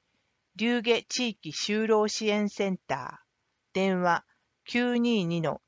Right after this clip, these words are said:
二九一一。山本地域就労支援センタ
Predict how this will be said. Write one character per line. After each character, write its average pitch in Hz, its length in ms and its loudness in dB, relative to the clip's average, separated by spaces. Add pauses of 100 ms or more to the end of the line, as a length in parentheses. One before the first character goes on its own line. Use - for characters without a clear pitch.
二 208 220 2
九 175 440 -4
一 160 280 -8
一。 - 360 -14 (640)
山 202 280 4
本 214 340 0
地 240 280 -4
域 156 200 -8
就 208 380 -2
労 208 200 2
支 214 200 -4
援 208 200 0
セ 196 220 -4
ン 175 80 -4
タ - 460 -4